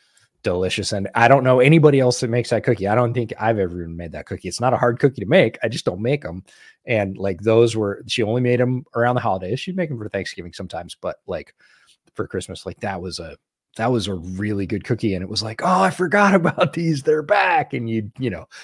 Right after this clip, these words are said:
take two or three of 'em, and then you'd forget till next year, and then you'd remember again at the holidays. So that's, I'll just, I'll throw that one out there 'cause it's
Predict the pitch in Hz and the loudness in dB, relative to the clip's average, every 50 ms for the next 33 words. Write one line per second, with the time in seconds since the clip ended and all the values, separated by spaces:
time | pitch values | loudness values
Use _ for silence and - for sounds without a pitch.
0 | - - _ - 143 120 117 113 - 143 123 113 107 107 113 110 107 104 95 98 | -20 -16 _ 4 4 4 4 4 4 6 6 6 6 4 2 0 0 0 0 -2
1 | 95 92 92 90 85 87 87 85 85 87 - _ - 90 - - 90 85 92 85 | -2 -4 -4 -6 -6 -8 -8 -8 -10 -14 -14 _ -12 -12 -10 -8 -6 -4 -4 -4
2 | - - 87 82 87 85 80 - - - 87 82 82 78 78 85 80 80 80 78 | -4 -8 -10 -10 -12 -12 -12 -12 -12 -10 -10 -10 -10 -12 -14 -14 -14 -14 -14 -14
3 | 85 80 78 78 78 78 80 78 78 73 71 76 76 73 - - - 76 76 73 | -14 -12 -12 -12 -10 -10 -8 -10 -10 -10 -12 -14 -14 -16 -16 -10 -6 -6 -6 -6
4 | - - - - - - 82 85 87 82 80 - - - - - - - _ _ | -8 -8 -8 -8 -6 -6 -4 -4 -4 -4 -4 -6 -8 -10 -10 -14 -20 -20 _ _
5 | - - 156 160 117 123 135 147 156 156 143 117 107 - - _ - - 165 170 | -12 -10 -8 -6 -6 -4 0 4 4 4 4 4 0 -6 -10 _ 0 4 6 6
6 | 170 - 135 120 117 104 92 87 87 87 85 82 82 - 80 76 - 101 92 90 | 8 8 8 8 8 8 4 2 0 -2 -4 -4 -4 -6 -8 -8 -8 -8 -10 -8
7 | 92 - - | -10 -12 -12